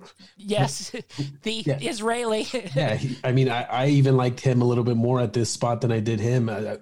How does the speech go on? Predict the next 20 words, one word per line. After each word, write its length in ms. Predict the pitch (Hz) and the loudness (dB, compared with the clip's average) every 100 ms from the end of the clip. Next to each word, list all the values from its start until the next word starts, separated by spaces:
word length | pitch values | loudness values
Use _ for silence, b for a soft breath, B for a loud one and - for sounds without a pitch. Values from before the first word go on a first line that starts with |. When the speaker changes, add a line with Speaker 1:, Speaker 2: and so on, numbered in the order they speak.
| - | -8
Speaker 2:
I, 120 | 117 113 - B B B | -8 -8 -12 B B B
it 80 | - | 2
was 120 | 131 | 4
a 60 | 139 | 6
little 160 | 135 135 | 4 4
confusing 460 | 131 131 131 131 | 4 4 4 4
to 100 | 135 | 4
me. 160 | 143 139 | 4 4
I 160 | 139 117 | 2 2
don't 160 | 123 | 2
know. 160 | 113 117 | 2 2
Maybe 340 | 117 120 123 | 2 2 2
I 60 | 113 | 2
missed 300 | 110 113 - | 2 0 0
something 280 | 123 131 120 | -2 2 2
when 120 | 110 | 2
I 40 | |
was 140 | 110 107 | 0 0
watching 340 | 110 107 107 | -2 -2 -2
tape, 320 | 110 117 139 | 0 0 -2